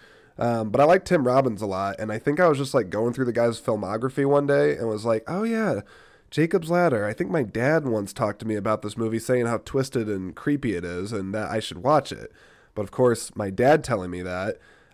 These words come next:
I don't really know if I wanna do that, 'cause he always liked to make me see a lot of scary movies when I was growing up, and I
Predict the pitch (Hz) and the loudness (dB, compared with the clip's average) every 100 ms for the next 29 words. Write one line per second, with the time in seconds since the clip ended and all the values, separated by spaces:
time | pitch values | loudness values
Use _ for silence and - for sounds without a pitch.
0 | _ - 131 151 117 113 110 113 110 110 | _ 2 4 6 4 2 2 0 0 2
1 | 170 92 - 104 135 123 147 147 110 110 | 0 0 -6 -6 -2 4 6 6 2 2
2 | 127 143 - 117 123 190 113 92 - 98 | 0 0 -4 -2 0 -2 -4 -10 -6 -4
3 | 98 92 - - 101 95 101 101 101 107 | -4 -6 -6 -4 -4 -4 -4 -4 -4 -4
4 | 101 92 113 101 92 87 131 147 117 87 | -4 -6 -4 -4 -4 0 2 4 0 -6
5 | 78 87 98 98 | -12 -12 -10 -8